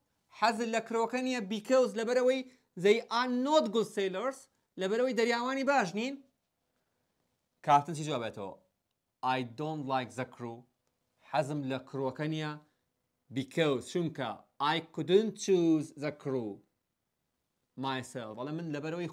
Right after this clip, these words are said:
خۆم هەڵم نەبژاردوون. طبعاً خۆی مەفروض وایە کاپتن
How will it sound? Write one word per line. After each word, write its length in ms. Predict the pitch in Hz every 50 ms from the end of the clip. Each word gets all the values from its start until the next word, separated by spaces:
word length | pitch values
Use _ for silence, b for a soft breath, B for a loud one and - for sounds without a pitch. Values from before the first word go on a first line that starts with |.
| -
خۆم 200 | - - 190 185 165 175
هەڵم 180 | 180 190 185 196
نەبژاردوون. 480 | 202 175 139 123 110 95 87 - 87 - _ _ _ _ _ _ _ _ _ _ _ _ _ _ _ -
طبعاً 200 | 135 139 139 143 143 135 - - _ _ _ _ _ _ _ _
خۆی 220 | _ 156 156 160 156 156 - 147
مەفروض 320 | 147 139 - 160 160 147 143
وایە 340 | 156 156 151 147 143 143 147 147 - _ _ _ _ _ -
کاپتن 540 | 156 143 147 143 - _ - - 220 208